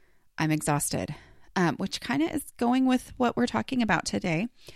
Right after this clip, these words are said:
And I'm calling this podcast, number one sixty-one, Hitting the Wall. And I don't mean like in The Office when Andy hits the wall two different times. I forgot that he does that a second time. Anyway, um,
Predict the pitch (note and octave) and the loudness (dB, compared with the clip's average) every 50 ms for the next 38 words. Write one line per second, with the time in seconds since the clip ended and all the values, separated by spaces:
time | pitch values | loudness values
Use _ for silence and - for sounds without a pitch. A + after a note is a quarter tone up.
0 | - - - - - - - - D4 D4+ D4 C#4+ - D#4 D4+ D4+ D#4 D#4+ D#4+ F4 | -20 -20 -20 -20 -20 -10 -2 2 4 4 4 4 4 4 4 6 6 6 4 2
1 | D#4 - A3+ C4 C4+ - - - - G#3+ G#3 G#3 - G3+ F#3+ B3+ - - B3+ A3+ | 2 4 4 4 4 4 2 2 2 2 2 4 2 4 4 4 4 4 4 4
2 | G#3+ G3+ F#3+ F3 F#3 - - - - - G3 F3+ E3+ D#3 D3+ D3 D3+ F3 F#3 - | 4 6 4 4 4 2 0 -2 -2 -2 -2 0 2 2 4 4 2 2 0 -2
3 | - - _ _ - - - - - - - - C4 C4+ C4+ C4+ C4 B3+ C4 B3 | -6 -18 _ _ -20 -20 -20 -20 -20 -8 0 2 4 6 6 6 6 6 4 2
4 | - - - G3+ G#3 G3 G3 F#3+ F3 D#3 C#3+ G#2 E2+ D2 - - - - - - | 0 -2 0 2 4 4 4 6 6 6 8 6 6 4 2 -2 -10 -16 -20 -20
5 | - - _ _ _ _ _ - - - - B3 B3 C4 C4 B3 A3 - - G3 | -20 -20 _ _ _ _ _ -20 -18 -12 -8 -4 -2 0 0 0 0 0 0 0
6 | F#3 F3 D#3 D3+ D3 C#3+ - - - - - - G3 F3 D#3 D#3 D3 E3 C3+ C3+ | 2 4 4 4 4 4 2 0 -8 -20 -12 -6 -2 0 0 0 2 2 0 0
7 | - F3+ E3 E3+ - - - B2 - - D#3 C#3 C#3 C#3+ D3+ D3 D3 E3+ - - | 0 0 -2 -2 -4 -6 -8 -8 -6 -4 -4 -2 -2 -2 -4 -4 -6 -6 -10 -16
8 | - - - - - - - - - - - - F3+ - - - - D#3+ D#3 D3 | -20 -20 -20 -20 -20 -20 -20 -20 -20 -14 -8 -8 -6 -6 -6 -6 -4 -2 -2 0
9 | C#3 C#3 C#3+ E3+ - _ _ _ _ _ _ _ - - - E4 F#4+ - - F#3 | 0 0 -2 -4 -6 _ _ _ _ _ _ _ -12 -6 -4 -4 -2 -2 -2 -2
10 | - - - - - - - - - - - A#3 A#3 B3 B3 - - A#3 A3+ G#3 | -4 -4 -8 -8 -8 -10 -10 -10 -8 -6 -6 -4 -2 -2 -2 -2 -4 -6 -6 -4
11 | - F3+ F3 - D#3 C#3+ D3+ - - G3+ - - - - - - - - A#3+ B3 | -4 -4 -4 -4 -4 -6 -6 -6 -6 -8 -8 -8 -6 -6 -8 -6 -2 2 4 6
12 | A3 E3+ E3 - - - - - - - - - - - - - - - - - | 6 6 4 2 -2 -10 -18 -18 -18 -18 -18 -18 -18 -18 -20 -20 -20 -20 -20 -14
13 | - - - E4+ E4+ D#4+ D4 | 2 10 12 12 12 12 10